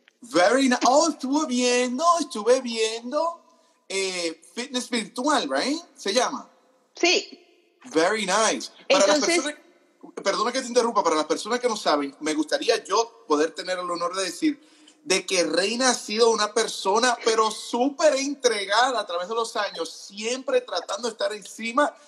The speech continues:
Speaker 1: de, del fitness y de su salud y, y de verse, em, em, más saludable.
Speaker 2: Yo, oye, yo trato, pero después de mis hijas se me ha hecho muy difícil. Mira, esta chamaca me la despertó. Yo sé que ya la despertaste, Lola.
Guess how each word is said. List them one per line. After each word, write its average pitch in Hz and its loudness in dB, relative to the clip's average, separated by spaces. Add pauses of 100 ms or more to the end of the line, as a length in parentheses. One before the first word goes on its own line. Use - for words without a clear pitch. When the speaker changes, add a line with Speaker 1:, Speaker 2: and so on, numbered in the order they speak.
(260)
Speaker 1:
de, 185 0
del 165 0
fitness 269 -4
y 160 4
de 151 4
su 165 -4
salud 190 4
y, 165 6
y 156 -2
de 151 2
verse, 185 0 (240)
em, 180 -2
em, 175 -2
más 202 0
saludable. 196 2 (420)
Speaker 2:
Yo, 240 4
oye, 220 6
yo 202 6
trato, 202 0
pero 202 -2
después 202 -2
de 247 6
mis 262 0
hijas 254 0
se 247 0
me 214 -2
ha 190 0
hecho 190 -2
muy 233 -2
difícil. 220 -2 (260)
Mira, 214 2
esta 233 -4
chamaca 220 -2
me 220 0
la 208 4
despertó. - 0 (160)
Yo 214 -6
sé 247 -6
que 285 -2
ya 180 -2
la 165 -8
despertaste, 175 -6
Lola. 226 0